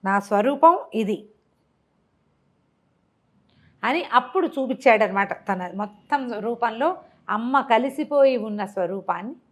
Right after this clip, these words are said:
చూపించాడు. మొత్తం ప్రపంచం అంతా తెలుసుకుంది, పరమేశ్వరుడు పార్వతి ఒకళ్ళ ఒక నుంచి ఒకళ్ళు వేరు కాదు.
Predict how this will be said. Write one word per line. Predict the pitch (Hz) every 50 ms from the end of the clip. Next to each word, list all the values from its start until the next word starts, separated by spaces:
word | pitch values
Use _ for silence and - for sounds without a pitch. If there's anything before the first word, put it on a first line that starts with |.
| _ _ _ _ - 196
చూపించాడు. | 160 165 165 147 - - - _ _ _ _ _ _ _ _ _ _ _ _ _ _ _ _ _ _ _ _ _ _ _ _ _ _ _ _ _ -
మొత్తం | 180 180 - - - 277 262
ప్రపంచం | 220 - 220 - - 226 226 214 262 220
అంతా | 208 202 202 214 220
తెలుసుకుంది, | 214 214 185 180 165 - - 185 175 165 - - -
పరమేశ్వరుడు | 190 185 196 190 214 214 202 - - 196 196 190 214
పార్వతి | 208 208 208 190 185 190 185 185 180 - 220
ఒకళ్ళ | 202 180 - 208 - 214 214 220
ఒక | 214 214 214 214
నుంచి | 202 196 185 - -
ఒకళ్ళు | 202 175 185 - 185 180 180 170
వేరు | 160 170 165 180 214 - 208
కాదు. | - - 170 165 165 _ - 165